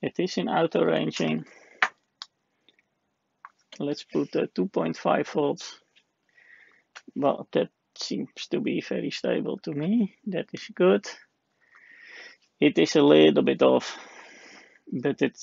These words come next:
also needs to, to stabilize now. Yeah, we just switch it on. If we have five volts here, it should be a little bit above five zero zero zero one and here, but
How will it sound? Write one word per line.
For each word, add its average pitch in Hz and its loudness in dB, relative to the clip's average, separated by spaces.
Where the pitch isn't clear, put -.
also - 0
needs - -4
to, 139 0
to 135 -2
stabilize - -4
now. 151 -2
Yeah, 226 -8
we 143 -4
just - -12
switch - -12
it 151 -8
on. 165 0
If - -16
we - 0
have 143 -2
five - -2
volts - -2
here, 165 -2
it 165 -12
should - -4
be 156 0
a - 0
little 175 2
bit 160 -4
above 147 0
five - -6
zero 180 -2
zero - -2
zero - -4
one 71 -4
and 139 -2
here, 139 -4
but 160 -8